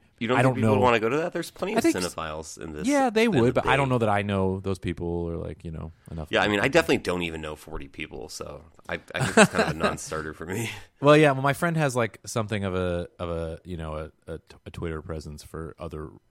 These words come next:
Speaker 2: unrelated. He actually kinda has the perfect Twitter presence 'cause he's kind of, like, known in a certain, uh, nerd community that I am not a part of, but I met a <laughs> lot of his nerd followers last night.
Speaker 1: Mm-hmm.
Speaker 2: So, you know, Hackers is obviously a perfect movie for that.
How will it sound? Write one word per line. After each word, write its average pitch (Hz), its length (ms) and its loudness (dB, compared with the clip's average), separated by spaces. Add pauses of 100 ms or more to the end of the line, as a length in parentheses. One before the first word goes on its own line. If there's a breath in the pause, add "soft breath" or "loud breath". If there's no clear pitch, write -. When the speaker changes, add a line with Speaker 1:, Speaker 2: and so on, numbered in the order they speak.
Speaker 2:
unrelated. 80 420 -8 (140 loud breath)
He 170 100 4
actually 175 160 2
kinda 160 160 2
has 127 160 2
the 101 80 -4
perfect 101 380 -2
Twitter 90 200 -4
presence 98 280 -4
'cause 90 120 -6
he's 90 120 -8
kind 90 180 -4
of, 82 60 -6
like, 80 240 -8 (340 soft breath)
known 92 300 -2
in 85 80 -4
a 82 100 -4
certain, 82 520 -8 (100)
uh, 78 380 -10 (120)
nerd 82 240 -4
community 92 380 -4
that 80 100 -6
I 73 140 -6
am 76 80 -8
not 76 140 -6
a - 20 -8
part 76 180 -8
of, 82 200 -8
but 76 120 -10 (200 loud breath)
I 76 80 -14
met 76 200 -10
a 76 40 -8
<laughs> 87 160 -8
lot 110 100 -6
of 101 140 -6
his 110 180 -8
nerd 87 500 -6
followers 87 560 -6
last 98 280 -8
night. 101 100 -6
Speaker 1:
Mm-hmm. 95 360 -4
Speaker 2:
So, 87 460 0
you 117 120 0
know, 85 80 0
Hackers 80 380 -8
is 76 100 -10
obviously 76 360 -8
a 76 60 -12
perfect 80 320 -12
movie 76 260 -14
for 78 280 -12
that. 90 260 -8